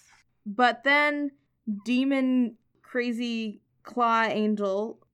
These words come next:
runs into another odd beast of a sort. She's like a snake mermaid with horns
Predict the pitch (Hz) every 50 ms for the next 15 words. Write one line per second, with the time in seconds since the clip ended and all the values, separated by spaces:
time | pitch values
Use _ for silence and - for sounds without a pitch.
0 | _ _ - 208 214 202 208 202 208 208 208 - - 202 202 202 202 - - 196
1 | 196 196 202 208 220 214 214 _ _ _ _ _ _ _ - 240 247 262 311 339
2 | 320 247 208 170 - 190 196 190 190 185 185 - - 185 180 220 233 - - _
3 | - - _ _ _ _ _ _ _ _ - 208 196 196 190 - - 202 202 220
4 | 262 - - - - - 285 302 302 359 370 381 381 277 269 233 208 190 - -
5 | _ _ _ _ _ _ _ _ _ _ - - - - - - 233 233 247 247
6 | 294 330 320 - - 247 254 254 262 269 269 277 285 294 302 311 320 311 302 277
7 | 247 226 233 226 220 214 208 - - - 247 247 247 269 294 330 381 392 403 392
8 | 381 381 - - - _